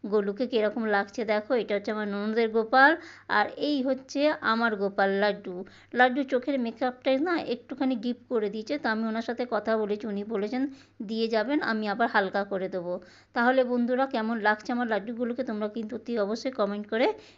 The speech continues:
জানিও। তাহলে আজকের মতন ভিডিও আমি এখানেই শেষ করছি, যদি ভালো লাগে তাহলে লাইক, শেয়ার, কমেন্ট অতি অবশ্যই সাবস্ক্রাইব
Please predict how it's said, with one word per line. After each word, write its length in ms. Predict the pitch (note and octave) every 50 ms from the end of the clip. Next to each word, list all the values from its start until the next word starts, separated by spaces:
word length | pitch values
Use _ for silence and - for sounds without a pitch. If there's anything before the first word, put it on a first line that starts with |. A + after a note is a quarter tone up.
| _ -
জানিও। 480 | A3+ G3 B3 A#3+ A3+ G#3+ G3 F#3+ F#3 F3+
তাহলে 220 | G3 A#3 G#3+ A3 A#3
আজকের 280 | A3+ A3 A3+ - C4+ B3+
মতন 240 | C4 C4+ C4 C4+ C4 B3+
ভিডিও 260 | A#3 A#3+ A3 F#3+ A3+ A#3
আমি 160 | A#3 A#3 A#3 A3+
এখানেই 280 | - G#3+ G#3 A3 B3
শেষ 180 | A#3+ - B3+ B3
করছি, 240 | - - B3 B3+ C4+ A#3
যদি 220 | G#3 A#3+ B3 B3 C4
ভালো 220 | B3+ B3 A#3+ B3+
লাগে 220 | B3 B3 B3 B3 B3+
তাহলে 240 | B3+ A3+ G#3 G3+ G3+ G3
লাইক, 180 | G3 G#3 G#3+ A3+
শেয়ার, 180 | A3 - G#3+ G#3
কমেন্ট 400 | G#3 - G#3 G3+ A3+ C#4 E4+ F4+ - - - - - - -
অতি 200 | - B3 B3 D4+
অবশ্যই 320 | C#4 C4 C4+ C4+ C4+ - C4+
সাবস্ক্রাইব 400 | - C4+ B3+ B3 - - B3+